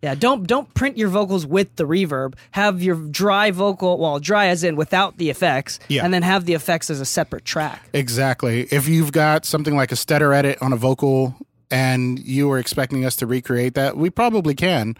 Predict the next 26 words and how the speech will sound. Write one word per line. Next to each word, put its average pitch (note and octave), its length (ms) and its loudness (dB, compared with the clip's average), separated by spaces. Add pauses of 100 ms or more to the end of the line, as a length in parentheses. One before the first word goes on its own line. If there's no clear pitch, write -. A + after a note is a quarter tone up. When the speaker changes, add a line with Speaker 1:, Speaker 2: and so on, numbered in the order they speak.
(480)
Speaker 2:
But D#3 120 2
if D#3 160 0
you've D#3+ 460 2
got D3+ 260 2
used D3+ 300 0
to D#3 60 2
listening C#3+ 400 0
to D3 100 -2
that B2+ 260 0
edit, C3 360 -2
chances C#3 400 -2
are C3+ 160 0
that A#2+ 260 -2
whatever B2 440 -2
we A#2+ 540 0
recreate B2 640 -2 (140)
is B2+ 160 -4
not B2 160 -2
gonna A2+ 200 -2
feel A2+ 400 -4
or B2 240 -2
sound B2 280 -2
the A#2 60 -4
same A2+ 260 -4
unless A#2 460 -4 (500)
we're A#2 240 -2